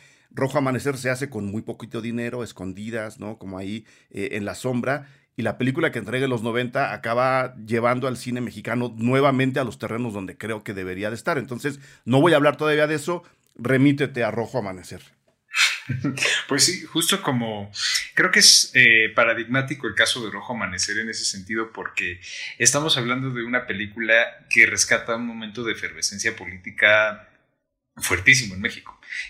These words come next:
Speaker 2: que creo que
Speaker 1: Ujú.
Speaker 2: desde esa época no hemos vivido o no hemos tenido oportunidad, cuando menos, eh, mi generación,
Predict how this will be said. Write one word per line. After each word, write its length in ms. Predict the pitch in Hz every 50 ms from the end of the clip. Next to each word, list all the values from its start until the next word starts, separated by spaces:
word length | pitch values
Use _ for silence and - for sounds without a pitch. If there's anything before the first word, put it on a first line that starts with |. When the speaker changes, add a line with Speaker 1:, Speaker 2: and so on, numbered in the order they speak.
| - _ -
Speaker 2:
que 720 | - 107 104 104 107 107 107 104 104 104 107 - - - -
creo 180 | - 117 120
que 100 | - 143
Speaker 1:
Ujú. 80 | 131 117
Speaker 2:
desde 160 | 110 104 101 101
esa 180 | - 117 117
época 340 | 110 - 117 107 - - 110
no 140 | 110 110 113
hemos 280 | 117 123 131 127 117 104
vivido 480 | 104 101 98 104 104 101 104 107 - _ _ _ _ _
o 180 | - 95 95
no 120 | 98 104 110
hemos 220 | 113 120 120 120
tenido 200 | 110 101 104 107
oportunidad, 640 | 104 107 - - - 95 92 90 95 101 107 104 104 - _ _ _ _
cuando 200 | - 110 110 117
menos, 480 | 127 143 143 143 - - - - - _ _ _ _ _ _ _ -
eh, 400 | 90 90 87 82 80 80 82 - -
mi 140 | 107 117 113
generación, 640 | 117 107 101 101 98 95 - - 110 110 117 123